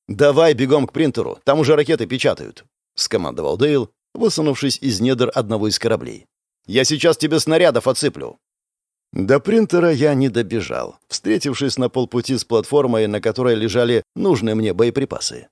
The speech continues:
И катила их как раз девушка из ресторана. «Я сразу на всех везу,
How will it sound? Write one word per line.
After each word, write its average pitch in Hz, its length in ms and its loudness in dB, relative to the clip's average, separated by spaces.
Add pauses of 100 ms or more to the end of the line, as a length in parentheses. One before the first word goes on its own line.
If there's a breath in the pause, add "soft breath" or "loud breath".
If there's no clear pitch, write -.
(240)
И - 180 -2
катила 165 520 0
их 147 280 0
как 113 220 -4
раз 143 220 0
девушка 113 420 -2
из 123 200 -2
ресторана. 123 600 -2 (540)
«Я 170 280 2 (140 loud breath)
сразу 185 380 0
на 196 100 2
всех - 280 0
везу, 151 280 0